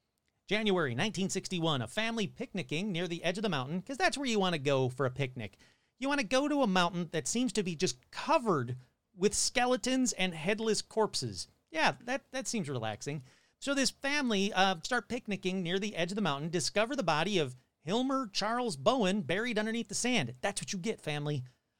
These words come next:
Uh, he was a Utah prospector, had been shot in the back, out looking for the treasure. Two months later, still in nineteen sixty-one, another prospector from Denver, Colorado, named Walter J. Mowry, was found in Needle Canyon.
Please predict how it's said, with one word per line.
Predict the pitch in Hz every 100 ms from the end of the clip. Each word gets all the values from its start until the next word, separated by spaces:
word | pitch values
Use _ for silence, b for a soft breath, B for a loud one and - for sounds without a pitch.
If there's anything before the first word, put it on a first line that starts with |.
| _
Uh, | 160 165 160 143
he | 220
was | 185
a | 165
Utah | 156 - 160 147
prospector, | 175 180 - 180 185 180
had | 131
been | 127
shot | - 156 -
in |
the | 131
back, | 143 180 - -
out | 123 127
looking | 123 123 131
for | 127 151
the |
treasure. | 175 240 190 101 - _ _ _ _ _
Two | - 320
months | 285 220
later, | 196 165 127
still | - 233 214
in |
nineteen | 202 185 151
sixty-one, | 147 160 135 131 104 87 - 170
another | 233 269
prospector | 208 196 165 - 156 151
from | 139 135
Denver, | 156 143 131
Colorado, | 147 143 139 151 208
named | 156 147
Walter | 147 220 226 214
J. | 127 120 180 214 226 202 b b -
Mowry, | 139 185 254 262 151 131 190 196 b b
was | 160 160
found | 185 214 208
in | 156
Needle | 147 185 190
Canyon. | 147 135 143 202 202